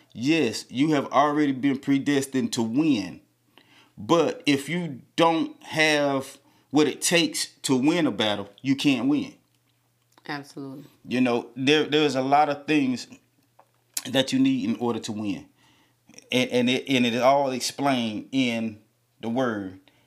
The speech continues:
Speaker 1: when it says, "Put on this armor."
Speaker 2: Mm-hmm.
Speaker 1: And what's your thoughts about the armor?
Speaker 2: Um,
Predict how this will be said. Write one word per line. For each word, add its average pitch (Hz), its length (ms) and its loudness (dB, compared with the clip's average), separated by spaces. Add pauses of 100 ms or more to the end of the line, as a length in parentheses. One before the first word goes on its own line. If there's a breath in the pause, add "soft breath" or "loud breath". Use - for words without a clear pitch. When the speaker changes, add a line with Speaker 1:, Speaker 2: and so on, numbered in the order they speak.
(600 soft breath)
Speaker 1:
when 113 260 0
it 104 100 -2
says, 110 280 -2
"Put - 400 -4
on 110 480 -2 (100)
this 110 400 -4
armor." 92 420 -4 (380 soft breath)
Speaker 2:
Mm-hmm. 151 280 -14 (1040)
Speaker 1:
And 120 100 -4
what's 165 180 -4
your 131 100 0
thoughts 87 280 -8
about 85 340 -10 (800 soft breath)
the 92 140 -4
armor? 90 340 -2 (2250 soft breath)
Speaker 2:
Um, 175 500 0